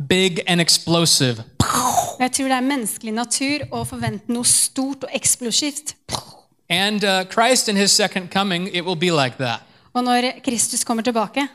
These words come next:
Speaker 2: så kommer det til å være sånn.
Speaker 1: The kingdom is working in these days in a different way.
Speaker 2: Men Guds rike, det, det, eh, fungerer på en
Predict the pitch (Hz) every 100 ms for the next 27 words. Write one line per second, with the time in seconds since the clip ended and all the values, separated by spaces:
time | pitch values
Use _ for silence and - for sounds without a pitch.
0 | - - 269 240 208 220 208 196 214 208
1 | - _ _ - - 208 226 220 208 160
2 | 175 196 196 196 190 190 185 185 160 170
3 | 180 160 175 170 170 165 - 165 160 254
4 | - 139 123 110 - - _ 247 254 262
5 | 269 - 302 233 - 269 240 240 247 -
6 | 240 220 240 240 - _ 247 233 226 269
7 | 240 208 214 262 -